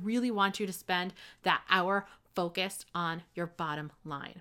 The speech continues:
Now, if you are just starting out, and you have a, what I call a minimal viable site.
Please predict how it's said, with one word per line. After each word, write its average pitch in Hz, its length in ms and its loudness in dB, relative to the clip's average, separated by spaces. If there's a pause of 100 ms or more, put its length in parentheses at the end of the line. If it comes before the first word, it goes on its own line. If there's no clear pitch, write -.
(160)
Now, 175 220 4
if 185 160 -4
you 226 220 2
are 240 100 6
just - 380 -2
starting 190 420 4
out, - 320 0 (640)
and 196 80 4
you 185 80 2
have 185 200 6
a, 175 80 2
what 185 100 4
I 196 80 4
call 185 200 6
a - 60 2
minimal 208 560 2
viable 175 600 4
site. - 480 -6